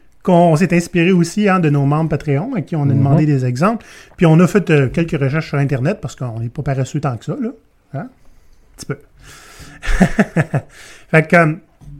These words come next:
Speaker 1: je sais pas combien il y en a, Maurice, on a notre, garoché ça dans notre document.
Speaker 2: Oui, on pourrait
Speaker 1: Fait que c'est
Speaker 2: compter, mais,
Speaker 1: on
Speaker 2: euh,
Speaker 1: pourrait compter, mais
Speaker 2: non.
Speaker 1: non. Fait que c'est notre top X histoire, euh, d'horreur bureaucratique.
Speaker 2: De la semaine.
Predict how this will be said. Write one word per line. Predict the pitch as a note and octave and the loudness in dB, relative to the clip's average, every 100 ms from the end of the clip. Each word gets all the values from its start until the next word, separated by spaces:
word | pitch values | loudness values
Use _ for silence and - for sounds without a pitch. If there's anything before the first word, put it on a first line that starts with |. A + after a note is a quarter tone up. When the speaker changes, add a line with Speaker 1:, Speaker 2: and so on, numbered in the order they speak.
| - _ - | -20 _ 0
Speaker 1:
je | D#3 | 4
sais | G#3+ A3+ | 4 4
pas | E4 | 0
combien | E4+ G3 E3+ | 2 2 4
il | B3 | 4
y | |
en | F3 | 4
a, | E3 | 4
Maurice, | A#3 D3+ C4 F3 | 2 2 0 0
on | C#3 | 0
a | C#3 | 2
notre, | D3 C#3+ - | 2 0 -2
garoché | C#3+ G3 A3 G3 | 2 4 4 2
ça | D#3+ G#3+ | 0 0
dans | F#3+ C#3+ | 0 0
notre | C#3+ C#3 | -2 -4
document. | D3+ D#3 D#3+ D3+ E3 - - | 0 0 2 0 0 -4 -8
Speaker 2:
Oui, | A#2+ | -2
on | C3 | 0
pourrait | B2 C3+ | 2 2
Speaker 1:
Fait | D#3 | 2
que | |
c'est | E3+ | 2
Speaker 2:
compter, | C#3+ - E3 | 0 2 -2
mais, | G#3 B2+ | 0 2
Speaker 1:
on | A#2 | 4
Speaker 2:
euh, | |
Speaker 1:
pourrait | F3+ D#3+ G#3+ | 4 4 2
compter, | G3 D3+ G#3 G3 | 2 2 2 2
mais | D3+ | 2
Speaker 2:
non. | C#3 | 4
Speaker 1:
non. | D#3 - - - _ | 2 0 -14 -20 _
Fait | - | -2
que | E3+ | 0
c'est | B3 | 4
notre | A#3 A3 - | 4 2 2
top | C#4 C#4 - | 0 0 -4
X | B3+ C4 - - - - _ _ | 0 0 -2 -10 -10 -16 _ _
histoire, | F#3+ - F3 F#3 G3 E3+ | -2 0 2 2 4 4
euh, | D3+ D3+ | 4 2
d'horreur | C#3 D3+ E3+ E3+ | 2 4 4 2
bureaucratique. | D3 C#3+ C#3+ C3+ - - - _ - | 2 0 -2 -6 -8 -20 -20 _ -10
Speaker 2:
De | A#2 B2+ | 0 4
la | A#2+ A2 | 4 2
semaine. | - G2+ | -4 -6